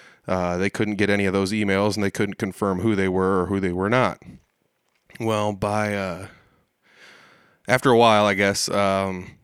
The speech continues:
the person who hacked the account, uh, the personal account that was originally attached to the page, ended up just deleting that account altogether. So that account, uh, no longer exists.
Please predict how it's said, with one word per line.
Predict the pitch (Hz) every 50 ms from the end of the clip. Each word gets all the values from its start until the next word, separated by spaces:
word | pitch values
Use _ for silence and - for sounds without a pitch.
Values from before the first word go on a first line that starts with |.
| _ _ _ - -
the | 113 110 104
person | - 127 120 107 - 107
who | 104 101 107
hacked | 101 101 101 95 92 - 104
the | 98 101 98
account, | 92 - - - 101 95 92 90 98 - - - - - - -
uh, | 92 95 90 87
the | 80 87
personal | - - 117 110 110 - - 87 90 90
account | 87 - - 92 90 92 92 - - _ - - - - - - _ _ -
that | 98 92
was | 90 92 90
originally | 92 98 101 95 95 107 98 95 92
attached | 90 - - 101 98 92 - -
to | -
the | 92 90
page, | - - 107 101 98 95 95 87 - - _ _ _ _ _ _ _ _ _ - _ _ _ _ _ -
ended | 143 135 131
up | 131 120 117
just | 120 110 110
deleting | 127 120 127 127 127 123 120
that | 117 117
account | 120 110 - 123 120 120
altogether. | 117 117 117 117 127 135 131 98 - -
So | - - - - 104
that | 101 107 107
account, | 107 - - 113 107 107 - -
uh, | 101 101 98 92 90
no | 95 110 123
longer | 139 139 135 135 123 127 123
exists. | 117 101 98 101 107 107 104 - - - - - -